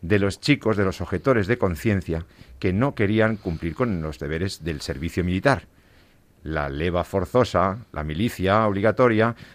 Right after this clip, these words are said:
podía ser evitada a través de una prestación social sustitutoria. ¿Os acordáis? Durante muchos años hubo objetores de conciencia a la mili. Después aparecieron los objetores de conciencia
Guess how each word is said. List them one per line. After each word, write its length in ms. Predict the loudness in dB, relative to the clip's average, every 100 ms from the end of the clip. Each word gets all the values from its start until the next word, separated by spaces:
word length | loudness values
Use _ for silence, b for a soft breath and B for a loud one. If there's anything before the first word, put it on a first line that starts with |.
| B
podía 360 | -2 2 2
ser 240 | 2 2 4
evitada 440 | 2 6 8 8
a 60 | 6
través 260 | 4 4
de 60 | 4
una 140 | 2
prestación 480 | 0 -4 -4 -4 -2
social 320 | -4 -2 -2
sustitutoria. 600 | -2 -10 -10 -8 -10 -10 -14
¿Os 140 | -6 -4
acordáis? 480 | -2 2 2 0 B B B B B _
Durante 340 | -6 -4 -4 -4
muchos 340 | -4 -6 -2
años 460 | 0 2 0 -2 -4
hubo 280 | -2 2 2
objetores 560 | 2 0 -4 -4 -2 0
de 100 | 0
conciencia 640 | 0 0 -2 0 -2 -2 -2
a 100 | 0
la 160 | 0
mili. 360 | 2 2 2 -4 -16 B B B B B
Después 340 | -4 0 2 2
aparecieron 640 | 4 4 4 2 2 2
los 180 | 0 -2
objetores 400 | -4 0 0 0
de 100 | 0
conciencia 640 | 0 0 0 0 2 0